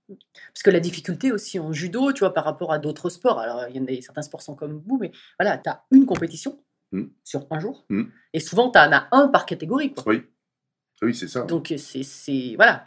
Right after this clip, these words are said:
Speaker 2: Mm.
Speaker 1: c'est, faut y être, hein. Faut
Speaker 2: Ouais.
Speaker 1: y être ce jour-là, et quand il y a les
Speaker 2: Exactement.
Speaker 1: sélections, faut y être aussi,
Speaker 2: Oui.
Speaker 1: euh, t'as pas le, t'as,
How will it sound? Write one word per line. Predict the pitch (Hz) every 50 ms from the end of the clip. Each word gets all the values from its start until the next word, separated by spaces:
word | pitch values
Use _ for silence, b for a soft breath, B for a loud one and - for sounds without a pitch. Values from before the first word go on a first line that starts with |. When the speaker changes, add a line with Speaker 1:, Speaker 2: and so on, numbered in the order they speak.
| _ -
Speaker 2:
Mm. | 92
Speaker 1:
c'est, | 92 110 127 127 127 113
faut | 135 - - 320
y | 269 202
être, | 190 - - 156
hein. | - - - -
Faut | 208
Speaker 2:
Ouais. | 196
Speaker 1:
y | 233
être | 254 240 -
ce | 196
jour-là, | 180 190 180 190 202 240 277 294 247
et | 202
quand | 156
il |
y |
a | 208 202
les | 196
Speaker 2:
Exactement. | 196 196
Speaker 1:
sélections, | 202 180 185 185 - 220 208
faut | 202 - 196 208
y | 208
être | 202 208 -
aussi, | 185 185 - - 233 269 294 302
Speaker 2:
Oui. | - 226
Speaker 1:
euh, | 190 180 170 170 165 170 B B B B B B
t'as | - 165 151
pas | - 233 254
le, | 262 - - -
t'as, | 170 156 147 -